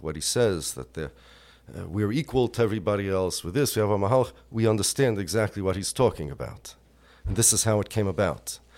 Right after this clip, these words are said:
In order to change the Jews, and by the way, they figured that this is why there's anti-Semitism. The reason why there's anti-Semitism is because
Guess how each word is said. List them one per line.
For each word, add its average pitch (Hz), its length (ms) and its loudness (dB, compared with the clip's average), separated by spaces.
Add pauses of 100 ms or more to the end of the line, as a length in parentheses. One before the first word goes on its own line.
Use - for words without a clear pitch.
(260)
In 95 140 -2
order 135 180 2
to 135 140 -8
change 139 460 2
the 123 100 -4
Jews, 113 220 -2
and 104 100 0
by 127 140 4
the 139 100 0
way, 135 160 2
they 101 100 2
figured 123 340 -2
that 104 120 2
this 139 140 0
is 117 40 -2
why 135 120 4
there's 139 180 0
anti-Semitism. 143 840 0
The 98 80 -2
reason 170 240 2
why 143 100 6
there's 117 180 0
anti-Semitism 135 920 0
is 90 120 -6
because 135 600 4